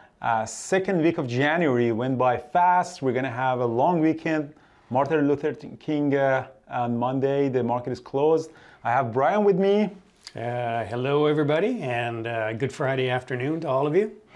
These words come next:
Speaker 1: And we have, uh, Thor with us, uh, from, uh, sunny Florida, because Ardi was not feeling well, so we decided to have this one with, uh, Thor. Thanks, Thor, for coming, especially in such a short notice.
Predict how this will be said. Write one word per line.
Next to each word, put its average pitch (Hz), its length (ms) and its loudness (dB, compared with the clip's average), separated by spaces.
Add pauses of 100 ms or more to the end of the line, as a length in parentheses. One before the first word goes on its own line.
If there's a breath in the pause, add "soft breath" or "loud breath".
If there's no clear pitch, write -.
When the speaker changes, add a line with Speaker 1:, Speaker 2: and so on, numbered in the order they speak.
(680 loud breath)
Speaker 1:
And 135 200 0
we 135 120 4
have, 151 400 2
uh, 160 60 2
Thor 247 440 0
with 151 160 4
us, 127 580 2
uh, 127 460 4
from, 123 540 0
uh, 120 420 0
sunny 156 400 0
Florida, 147 640 2
because 120 240 -4
Ardi 135 400 0
was 123 240 -2
not 127 200 -4
feeling 131 280 -2
well, 139 320 0
so 113 320 -2
we 110 180 -4
decided 120 460 -8
to - 80 -16
have 117 240 -6
this 123 180 -10
one 123 160 -8
with, 113 240 -6
uh, 117 200 -4 (360 loud breath)
Thor. 135 280 2
Thanks, 208 340 0
Thor, 196 300 0
for 180 160 -2
coming, 196 340 0
especially - 460 0
in 147 40 0
such - 240 -4
a 147 40 -6
short 135 240 0
notice. 120 420 -8